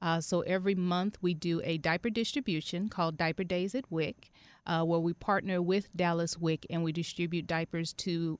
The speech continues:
mothers that are part of the wic program throughout the city. Uh, we centralize right now our efforts in the southern sector, but we're actually expanding next year north, south,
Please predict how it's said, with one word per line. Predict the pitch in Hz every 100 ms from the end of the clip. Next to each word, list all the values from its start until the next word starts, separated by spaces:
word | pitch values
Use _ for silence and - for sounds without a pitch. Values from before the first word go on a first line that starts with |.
| 175
mothers | 180 180 175 175 -
that | 156
are | 156
part | - 175
of | 165 -
the |
wic | 160 175 -
program | 196 180 180 175 175
throughout | 170 170 165 -
the |
city. | 170 - 175 262 349 _ _ - - - _ 170
Uh, | 170 160 151
we | 160 185 180
centralize | - 285 294 269 233 214
right | 214 196
now | 196 185 185 -
our | 180
efforts | 190 185 180 -
in | 165
the | 170
southern | - 180 196 202
sector, | 214 202 - 208
but | 190 180 170
we're | 160
actually | 156 170 214 190
expanding | - - 185 185 185 180
next | 175 -
year | 185 180 180
north, | 170 165 180 -
south, | - 175 170